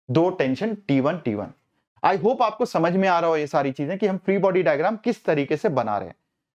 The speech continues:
मतलब ये हमेशा बहुत इंपॉर्टेंट है बच्चों कि आप अगर कॉन्सेप्ट्स को ढंग से समझ जाते हो। कॉन्सेप्ट्स मतलब इलेवेंथ is all about understanding concepts in physics। मतलब कई बार हम जल्दी-जल्दी बहुत सारे प्रॉब्लम्स कर लेते हैं, हमें लगता है कि यार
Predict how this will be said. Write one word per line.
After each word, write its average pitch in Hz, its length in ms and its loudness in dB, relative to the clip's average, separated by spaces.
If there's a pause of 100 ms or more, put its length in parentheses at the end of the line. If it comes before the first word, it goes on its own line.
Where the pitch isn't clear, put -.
(120)
मतलब 175 380 -2
ये 190 120 4
हमेशा 185 460 0
बहुत 190 380 -2
इंपॉर्टेंट 143 440 -2
है 156 80 -2
बच्चों 131 300 -4
कि 214 260 -2
आप 143 320 -2
अगर 185 300 0 (440)
कॉन्सेप्ट्स 175 480 0
को - 100 0
ढंग 156 240 -2
से 185 120 -2
समझ 127 260 -2
जाते 101 300 -8
हो। 101 100 -14 (800)
कॉन्सेप्ट्स - 720 -2 (260)
मतलब 156 240 2 (440)
इलेवेंथ 220 400 4
is - 260 -2 (220)
all 202 220 4
about 165 260 2
understanding 123 680 -2
concepts 104 400 -8
in 101 120 -4
physics। 95 380 -8 (320)
मतलब 175 240 2
कई 190 140 4
बार 208 160 2
हम 208 140 0
जल्दी-जल्दी 180 460 2
बहुत 156 300 0
सारे 185 160 0
प्रॉब्लम्स 156 380 -2
कर 147 120 0
लेते 135 260 -2
हैं, 135 120 0
हमें 143 140 0
लगता 151 220 0
है 151 60 2
कि 156 100 0
यार 165 180 0